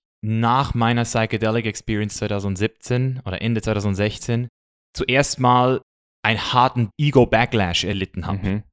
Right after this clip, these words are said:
Speaker 1: Also ich, ich hab gefühlte Regression erlebt nach meinem Awakening,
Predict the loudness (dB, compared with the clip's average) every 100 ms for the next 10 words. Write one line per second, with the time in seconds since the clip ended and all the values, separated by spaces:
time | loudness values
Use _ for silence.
0 | -4 -4 -4 -8 -10 _ _ -4 -2 -2
1 | -4 _ _ -4 -2 2 2 4 2 2
2 | 2 4 2 4 4 4 2 0 -2 -4
3 | -8 -14 _ _ _ _ -2 0 2 2
4 | 4 4 6 2 0 -2 -2